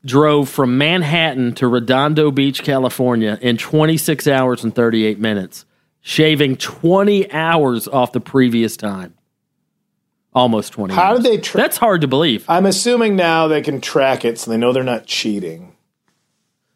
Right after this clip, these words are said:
Speaker 1: Yeah. And they had, uh, marine fuel tanks,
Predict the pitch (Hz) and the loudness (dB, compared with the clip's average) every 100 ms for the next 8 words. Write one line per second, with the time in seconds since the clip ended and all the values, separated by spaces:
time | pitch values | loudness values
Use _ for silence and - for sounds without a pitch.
0 | _ _ _ _ _ _ - 123 104 101 | _ _ _ _ _ _ 0 0 0 -4
1 | _ _ - - _ _ _ _ _ - | _ _ -20 -20 _ _ _ _ _ -2
2 | 135 135 139 143 135 127 127 127 123 117 | 0 2 2 2 0 0 0 2 0 0
3 | 117 135 135 151 165 156 - 156 151 - | -2 0 2 2 2 0 0 0 0 0
4 | 127 120 123 - - | -2 -2 -6 -10 -12